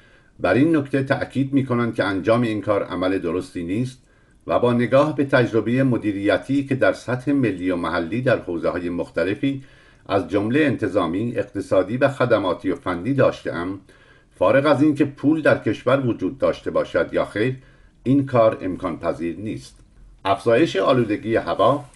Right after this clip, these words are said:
افزایش شدید ترافیک شهری و کمبود آب شرب در تهران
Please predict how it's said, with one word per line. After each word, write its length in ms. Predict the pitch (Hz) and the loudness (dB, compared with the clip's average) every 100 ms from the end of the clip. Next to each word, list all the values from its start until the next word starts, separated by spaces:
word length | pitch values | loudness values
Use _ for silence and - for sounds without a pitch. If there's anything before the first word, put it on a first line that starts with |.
| - | -6
افزایش 500 | 104 - 107 120 131 | -4 2 2 2 0
شدید 500 | - 92 101 98 95 | -2 -2 -2 -4 -2
ترافیک 440 | 95 82 - 104 | -2 -2 -4 -6
شهری 400 | - 90 - 110 | -2 -2 -2 -2
و 120 | 131 | 0
کمبود 440 | 127 123 107 110 107 | 0 -2 -2 -2 0
آب 240 | 92 98 | 2 0
شرب 440 | 95 - 120 131 127 | -2 0 0 0 0
در 120 | 107 | -2
تهران 520 | - 101 87 107 | 0 -2 -2 -2